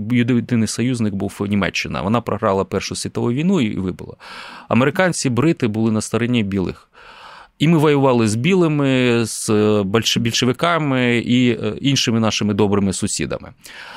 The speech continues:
Тобто у нас було набагато гірше, е, зовнішнє оточення. І у нас не було національної єдності, і фактично не було, е, професійної армії.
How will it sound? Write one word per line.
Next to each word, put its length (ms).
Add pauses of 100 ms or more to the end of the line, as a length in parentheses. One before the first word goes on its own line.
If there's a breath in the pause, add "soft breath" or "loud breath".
(200 loud breath)
Тобто 260
у 60
нас 180
було 200
набагато 580
гірше, 640
е, 380
зовнішнє 420
оточення. 440
І 100
у 40
нас 180
не 80
було 180
національної 640
єдності, 400
і 40
фактично 560
не 160
було, 680
е, 200
професійної 600
армії. 380